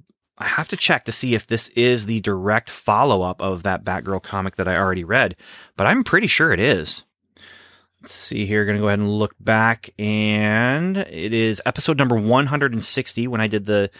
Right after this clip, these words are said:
D C blind bag four-pack from Walmart. And yes, it is.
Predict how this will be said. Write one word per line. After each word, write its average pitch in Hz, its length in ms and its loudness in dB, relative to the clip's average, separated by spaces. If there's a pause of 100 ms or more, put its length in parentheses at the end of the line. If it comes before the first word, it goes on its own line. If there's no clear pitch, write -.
(360)
D 123 140 0
C 117 280 0
blind 113 640 2
bag 110 540 2
four-pack 117 580 0
from 107 540 -2
Walmart. 107 640 0
And 101 200 -6
yes, 156 360 0
it 120 100 0
is. 156 380 0